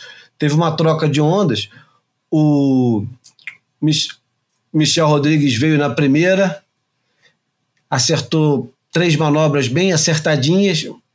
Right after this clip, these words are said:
Mas aí quando vinha o John John na onda de trás, você percebia que a,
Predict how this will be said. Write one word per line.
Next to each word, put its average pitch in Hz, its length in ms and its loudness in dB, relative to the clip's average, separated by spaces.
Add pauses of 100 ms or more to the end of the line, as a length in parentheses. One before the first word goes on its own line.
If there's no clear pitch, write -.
(360)
Mas - 160 -2
aí 233 140 0
quando 214 300 0
vinha 202 440 0
o 165 160 0
John 151 220 0
John 160 160 0
na 160 80 0
onda 151 160 2
de 135 140 -2
trás, 170 320 0
você 175 260 0
percebia 190 600 -2
que 196 180 -4
a, 156 320 0